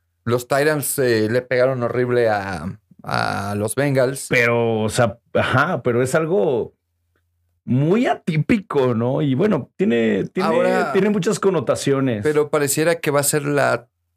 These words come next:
Speaker 1: la tónica de la división norte este año. O sea, de acuerdo a las primeras cuatro semanas ya, como se ha visto,
Speaker 2: ¿Crees?
Speaker 1: pareciera que la división norte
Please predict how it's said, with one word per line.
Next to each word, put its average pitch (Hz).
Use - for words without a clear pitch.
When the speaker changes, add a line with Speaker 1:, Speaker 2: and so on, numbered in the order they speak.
Speaker 1:
la 117
tónica 160
de 120
la 117
división 120
norte 127
este 123
año. 117
O -
sea, 135
de 131
acuerdo 151
a 147
las 120
primeras 127
cuatro 135
semanas 117
ya, 131
como 123
se 120
ha 120
visto, 120
Speaker 2:
¿Crees? 107
Speaker 1:
pareciera 131
que 127
la 113
división 117
norte 135